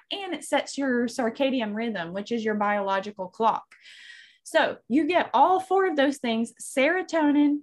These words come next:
cortisol, melatonin, and your circadian rhythm set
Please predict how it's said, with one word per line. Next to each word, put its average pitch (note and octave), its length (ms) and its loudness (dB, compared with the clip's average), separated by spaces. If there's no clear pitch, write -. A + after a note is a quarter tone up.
cortisol, C4+ 800 -2
melatonin, B3+ 1000 -2
and D#4 260 0
your D#4+ 220 -2
circadian C#4+ 800 -2
rhythm C4 480 -2
set C4 340 -6